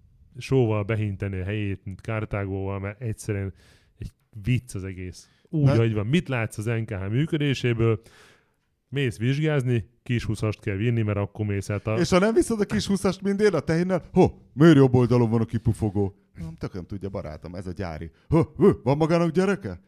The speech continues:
Speaker 2: Mi, hogy jön ez ide? Na, van magának gyereke? Ez, tudod, ez volt a
Speaker 1: Ja.
Speaker 2: Van magának gyereke műsor, mert egyszer valamelyik korrupt N K H-s illető,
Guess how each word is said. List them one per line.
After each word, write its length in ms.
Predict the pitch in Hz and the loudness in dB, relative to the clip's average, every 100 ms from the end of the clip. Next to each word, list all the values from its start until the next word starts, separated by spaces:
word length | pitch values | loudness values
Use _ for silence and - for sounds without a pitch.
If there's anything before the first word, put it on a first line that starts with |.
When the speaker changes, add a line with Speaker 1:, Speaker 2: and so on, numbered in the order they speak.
| _ - | _ -18
Speaker 2:
Mi, 100 | 104 | -14
hogy 220 | 82 131 | -14 -14
jön 120 | 143 | -14
ez 140 | 151 135 | -14 -12
ide? 120 | 80 | -6
Na, 200 | - 151 - | -2 -2 2
van 120 | 147 | 2
magának 340 | 175 180 190 185 | 2 2 2 0
gyereke? 380 | 208 190 - 95 | -2 -2 -6 -10
Ez, 180 | 95 95 | -10 -12
tudod, 180 | - 123 | -10 -6
ez 140 | 117 101 | -6 -8
volt 140 | 104 | -2
a 60 | 113 | 4
Speaker 1:
Ja. 100 | 139 | 4
Speaker 2:
Van 100 | 135 | 4
magának 360 | 117 120 123 | 0 -4 -6
gyereke 360 | 123 135 123 113 | -6 -6 -6 -6
műsor, 440 | 127 143 160 165 - - _ | -4 -4 -4 -6 -8 -20 _
mert 140 | 143 | -6
egyszer 280 | 151 - 135 | -6 -4 -2
valamelyik 460 | 131 117 104 107 - | -2 -2 -2 -4 -4
korrupt 480 | 107 90 87 - 82 | -4 -4 -6 -10 -10
N 60 | |
K 80 | 90 | -10
H-s 300 | 80 82 - | -12 -12 -10
illető, 500 | 120 113 107 107 | -8 -8 -8 -8